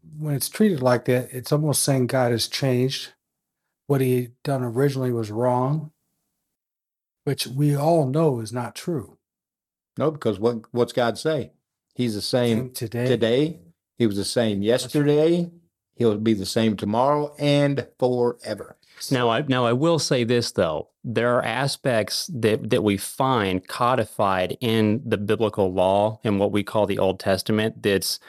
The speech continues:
Speaker 3: relating to an old approach because we created a wedge between ourselves and him.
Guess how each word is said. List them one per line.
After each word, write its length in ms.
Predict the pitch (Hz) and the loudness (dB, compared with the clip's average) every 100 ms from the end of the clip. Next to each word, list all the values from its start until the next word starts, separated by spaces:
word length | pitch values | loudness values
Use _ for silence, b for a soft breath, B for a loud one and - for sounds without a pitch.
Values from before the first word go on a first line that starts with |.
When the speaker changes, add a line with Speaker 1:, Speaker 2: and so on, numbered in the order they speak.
| B B - | B B -4
Speaker 3:
relating 520 | 110 107 113 107 101 | 0 0 0 0 -2
to 340 | - 110 110 - | 2 2 2 0
an 180 | 110 101 | -2 0
old 280 | 113 113 107 | 2 2 2
approach 540 | 95 - 117 104 - | -2 -2 -2 -2 -4
because 300 | - - 107 | -8 -2 -2
we 100 | 104 | 0
created 460 | 92 - 104 101 92 | -4 0 0 2 2
a 60 | 92 | 0
wedge 480 | 90 95 87 - | 0 0 -2 -4
between 340 | - 87 101 87 | -8 -4 -2 -2
ourselves 460 | 85 - 87 - | -2 0 0 0
and 100 | - | -4
him. 200 | 87 92 | -8 -10